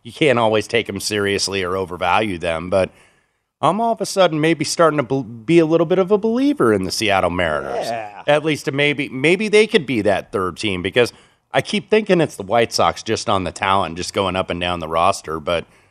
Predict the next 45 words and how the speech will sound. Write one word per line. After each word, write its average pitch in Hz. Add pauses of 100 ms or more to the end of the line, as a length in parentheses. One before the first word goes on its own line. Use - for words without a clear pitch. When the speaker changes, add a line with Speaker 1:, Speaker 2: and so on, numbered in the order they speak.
(260)
Speaker 1:
we 131
just 147
haven't 131
seen 110
the 104
consistency. 76
Speaker 2:
No, 151
no. 151
And 160
listen, 180
<coughs> -
Seattle, 175
as 165
far 165
as 131
that 156
goes 175
with 135
this 175
team, 180 (520)
uh, 143
it 165
really 190
has 180
been 151
magical, 151
but 151
let's 196
see 254
if 220
they 240
even 233
get 208
to 190
the 185
playoffs. 160
They're 175
not 185
there 185
yet. 156
It's 143
been 180
the 170
longest 180 (320)
drought 175